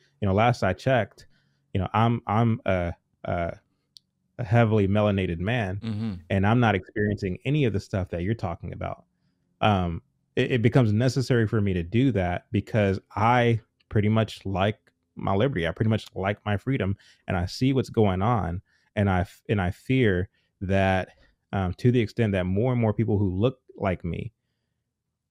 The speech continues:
Speaker 1: give in to the spell, allow themselves to be emotionalized and sensationalized into believing something that's not true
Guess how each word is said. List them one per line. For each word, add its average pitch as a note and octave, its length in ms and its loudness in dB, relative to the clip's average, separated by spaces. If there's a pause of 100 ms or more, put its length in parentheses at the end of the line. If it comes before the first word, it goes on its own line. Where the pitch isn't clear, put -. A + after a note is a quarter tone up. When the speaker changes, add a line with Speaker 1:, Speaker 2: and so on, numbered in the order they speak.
(160)
Speaker 1:
give A2+ 280 6
in A#2 240 2
to A2+ 140 -2
the G2+ 100 2
spell, G#2 600 -2 (560)
allow G2+ 400 4
themselves A#2 460 2
to A2+ 80 0
be G2+ 100 2
emotionalized G#2+ 840 2
and F#2+ 80 2
sensationalized G2 920 0
into F#2 140 0
believing G#2+ 420 0
something G#2+ 260 0
that's F#2 220 -2
not F#2 180 -2
true G#2 440 0